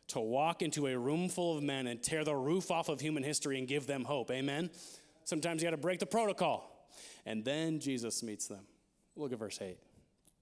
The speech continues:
"So departing quickly from the tomb with fear and great joy," you can only imagine, "they ran to tell his disciples the news. And just then, Jesus met them and said, 'Greetings. What's up?'" Imagine that moment.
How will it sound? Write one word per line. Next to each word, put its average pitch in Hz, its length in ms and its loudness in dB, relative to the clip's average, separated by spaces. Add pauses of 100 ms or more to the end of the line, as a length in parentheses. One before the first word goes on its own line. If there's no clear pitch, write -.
(920)
"So 131 200 0
departing 131 420 0
quickly 151 320 0
from 151 200 0
the 151 60 2
tomb 135 320 2
with 131 140 0
fear 190 320 4
and 214 120 2
great 208 260 4
joy," 185 300 6
you 170 100 4
can 175 120 2
only 190 160 4
imagine, 170 440 2 (280)
"they 175 140 4
ran 220 440 6
to 247 80 6
tell 247 200 4
his 220 100 4
disciples 220 460 4
the 208 80 4
news. 240 380 6 (240)
And 226 140 4
just 294 320 6
then, 269 320 6
Jesus 277 380 6
met 311 240 4
them 262 120 4
and 240 100 4
said, 233 200 4
'Greetings. 320 720 4 (400)
What's 254 260 4
up?'" 359 500 4 (2000)
Imagine 262 420 4
that 220 160 2
moment. 226 400 2